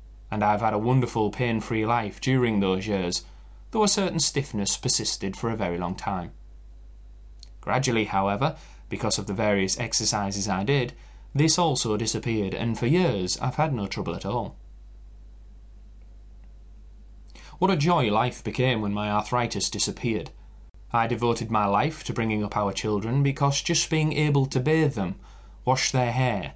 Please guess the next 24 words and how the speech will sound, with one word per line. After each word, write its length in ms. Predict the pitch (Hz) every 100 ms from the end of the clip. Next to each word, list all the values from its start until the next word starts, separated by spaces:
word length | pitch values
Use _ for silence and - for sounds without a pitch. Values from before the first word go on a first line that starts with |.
| - - - -
cook 200 | - -
their 200 | 120 107
meals, 400 | 107 113 139 -
collect 320 | 113 107 -
them 120 | 107
from 220 | 101 104
school, 480 | 104 - 120 113 131
every 380 | 143 160 160 170
mundane 540 | 160 156 147 139 143
job 380 | 131 123 101 110
was 180 | 113 117
precious 380 | - 123 - -
to 140 | 101
me. 200 | 82 - - - - - - - - - - - - -
I 140 | 139 143
had 220 | 156 151
two 180 | 165 165
more 220 | 175 180
children 420 | - 107 92 98
when 100 | 107
I 120 | 104
regained 400 | 101 101 104 95
my 120 | 95
health, 380 | 90 90 104 139